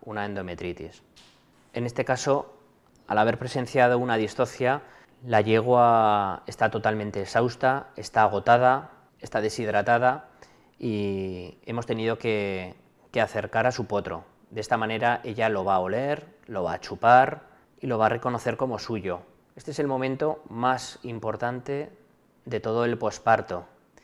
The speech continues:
que va a marcar una relación para los próximos seis meses. Podemos comprobar que la yegua ahora está bastante más tranquila y que incluso se puede asustar en algún movimiento repentino de ese potro.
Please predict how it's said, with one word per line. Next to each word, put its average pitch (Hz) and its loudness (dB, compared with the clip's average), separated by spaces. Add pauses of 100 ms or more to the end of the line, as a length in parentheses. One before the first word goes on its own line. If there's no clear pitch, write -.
(180)
que 120 -4
va 113 6
a - 4
marcar 131 4 (220)
una 120 0
relación 123 0 (100)
para 110 -2
los 107 -2
próximos 120 -8
seis 110 -8
meses. 95 -12 (540)
Podemos 120 -4
comprobar 117 2
que 127 -2
la 107 4
yegua 110 2 (460)
ahora 104 0
está 95 -2
bastante 98 -8
más 95 -8
tranquila 131 -2 (500)
y - -12
que 123 -4
incluso 110 -4
se 101 -4
puede 117 2
asustar 113 0
en 123 -2
algún 110 -2
movimiento 107 -2
repentino 110 -6
de 107 -4
ese 98 -8
potro. 90 -8